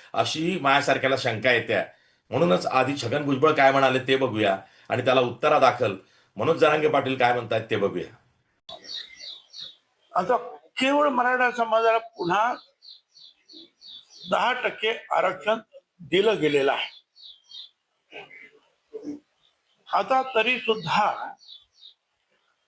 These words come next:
Speaker 2: हा सगळा मराठा समाजाला ओबीसी घ्या, ओबीसी मध्ये घ्या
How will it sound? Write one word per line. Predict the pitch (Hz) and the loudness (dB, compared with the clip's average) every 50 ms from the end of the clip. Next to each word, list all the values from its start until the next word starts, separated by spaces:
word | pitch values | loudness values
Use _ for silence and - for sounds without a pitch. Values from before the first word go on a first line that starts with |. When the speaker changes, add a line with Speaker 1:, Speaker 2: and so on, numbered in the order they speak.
| _ _ _ _ _ | _ _ _ _ _
Speaker 2:
हा | 185 202 | -2 -2
सगळा | 196 202 220 233 240 | 0 0 0 0 2
मराठा | 233 214 208 226 240 254 247 247 | 2 0 0 0 0 0 0 0
समाजाला | - 214 214 214 208 208 208 196 175 170 180 190 - - - _ _ _ _ _ _ _ _ _ - _ _ _ _ _ _ _ _ _ _ - _ _ _ _ _ | 0 -2 0 2 2 0 2 2 4 4 4 2 2 -2 -6 _ _ _ _ _ _ _ _ _ -20 _ _ _ _ _ _ _ _ _ _ -20 _ _ _ _ _
ओबीसी | 190 202 226 226 262 262 - 277 277 254 208 | 2 2 4 2 0 -2 -2 -2 -2 0 0
घ्या, | 180 196 202 202 208 226 233 - - _ _ _ _ - - - _ - - - _ _ _ _ _ - | 0 0 2 2 0 -2 -6 -12 -18 _ _ _ _ -20 -20 -20 _ -20 -20 -20 _ _ _ _ _ -2
ओबीसी | 165 165 202 196 - 247 | 0 2 2 0 0 0
मध्ये | 226 202 196 185 202 180 | 0 0 2 2 0 0
घ्या | 156 156 165 180 | 0 0 0 0